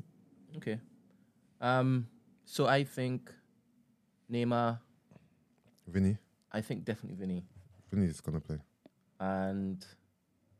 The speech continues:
Speaker 1: Ooh.
Speaker 2: Rafinha.
Speaker 1: Might go for Rafinha.
Speaker 2: We'll see.
Speaker 1: I'll be surprised if it, they pick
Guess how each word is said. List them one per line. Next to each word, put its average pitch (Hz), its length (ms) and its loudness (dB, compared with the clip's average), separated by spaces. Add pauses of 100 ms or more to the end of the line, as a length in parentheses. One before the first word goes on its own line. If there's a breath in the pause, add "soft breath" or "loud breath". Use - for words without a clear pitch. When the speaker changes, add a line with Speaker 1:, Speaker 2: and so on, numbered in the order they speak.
(1040)
Speaker 1:
Ooh. 120 280 -14 (1200)
Speaker 2:
Rafinha. 117 580 4
Speaker 1:
Might 110 160 0
go 110 60 -2
for 104 220 -6
Rafinha. 101 300 -10 (1500)
Speaker 2:
We'll 87 100 -14
see. 95 320 -6
Speaker 1:
I'll 113 80 -4
be 143 80 0
surprised 123 360 0
if 104 120 -10
it, - 220 -12
they 95 100 -8
pick 98 200 -12